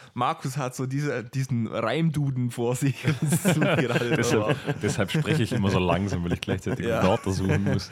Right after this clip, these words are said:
Speaker 1: <laughs> Weil er blättern muss. Ja, gebt mal einen Vorschlag ab. Top zwanzig der besten Ohrwürmer.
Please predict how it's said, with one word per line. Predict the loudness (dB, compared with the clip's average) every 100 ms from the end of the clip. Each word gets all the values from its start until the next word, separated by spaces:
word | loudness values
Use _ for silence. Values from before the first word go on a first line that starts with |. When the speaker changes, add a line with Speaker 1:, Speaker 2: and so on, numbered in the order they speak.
| -12
Speaker 1:
<laughs> | -6
Weil | -4 -2
er |
blättern | 0 -2 -2 -2 0
muss. | -2 -2 -6 -8 -6 -6 -2 0
Ja, | 2 0 -2 -4
gebt | -2 -2
mal | -2
einen | 0 -2
Vorschlag | -2 -4 -2 -4 -2
ab. | -4 -4 -6
Top | -6 -6
zwanzig | -4 -2 -4 -6 -6
der | -4
besten | -2 -4 -4 -6
Ohrwürmer. | -4 -2 -2 -2 -4 -6